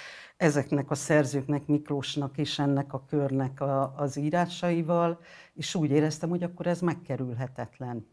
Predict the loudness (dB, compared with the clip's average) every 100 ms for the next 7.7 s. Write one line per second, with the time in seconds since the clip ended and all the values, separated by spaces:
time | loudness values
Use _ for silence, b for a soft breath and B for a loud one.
0 | -4 0 4 8 8 8 6 4 -2 -4
1 | -2 0 0 -2 -2 -4 -4 -4 -4 -4
2 | -2 0 0 0 -2 -8 -18 _ _ _
3 | -6 -2 -4 -4 -2 0 2 0 0 -4
4 | -6 -2 -2 -2 -6 -10 -6 -4 -2 0
5 | 2 0 0 2 2 0 B B B -6
6 | -2 4 8 10 8 8 8 6 2 0
7 | 2 2 6 8 10 10 8